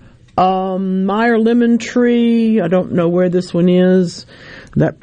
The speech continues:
sometimes helps. Um, it's two years old and has yet to make fruit. What are your suggestions? Well, here's the deal. It depends on how big it was to start with.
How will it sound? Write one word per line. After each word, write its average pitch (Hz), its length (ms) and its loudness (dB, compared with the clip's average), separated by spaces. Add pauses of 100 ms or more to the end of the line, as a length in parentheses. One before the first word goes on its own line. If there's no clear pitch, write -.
sometimes 180 540 -2
helps. 185 560 -2
Um, 151 220 -2
it's 156 220 -12
two 226 200 -2
years 190 240 0
old 175 160 0
and 185 80 2
has 165 100 -2
yet 180 160 0
to 175 80 -2
make 156 220 -2
fruit. 180 320 0
What 160 100 0
are 180 60 2
your 160 100 0
suggestions? 151 640 -4
Well, 190 120 2
here's 226 280 0
the 180 60 -6
deal. 170 360 -4 (300)
It - 60 -20
depends 214 220 0
on 190 120 2
how 190 100 0
big 185 220 -2
it - 80 -2
was 175 240 0
to 143 80 -4
start 190 340 -2
with. 123 300 -6